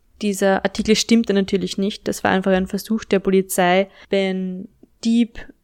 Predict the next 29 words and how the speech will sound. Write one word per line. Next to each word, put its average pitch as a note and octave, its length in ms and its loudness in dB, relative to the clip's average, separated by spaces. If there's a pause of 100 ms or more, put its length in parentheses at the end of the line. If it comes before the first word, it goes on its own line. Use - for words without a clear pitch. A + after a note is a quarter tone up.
in G3 280 -4
Sicherheit G#3+ 560 2
zu F#3 160 -6
wägen G3 540 -4 (260)
und G3 160 -2
so G3 320 2
hofften - 460 -2
sie, G3+ 180 -4
dass G3 200 -4
der G3 100 -4
Dieb G3 240 -6
jetzt - 260 -2
doch F#3+ 220 2 (320)
das G#3+ 120 2
Schmuckstück A3 420 -2
verkauft F#3 580 0
und G3 100 -2
dass G3 140 -4
man F#3+ 320 -6
so - 220 0
einen G3 180 2
Stern F#3 340 -2
wieder, F3+ 400 -2 (320)
dass G3 140 -4
man G3+ 80 0
so G3 120 -6
den G3+ 140 2
Stern F#3+ 340 -4
findet. F#3 600 -4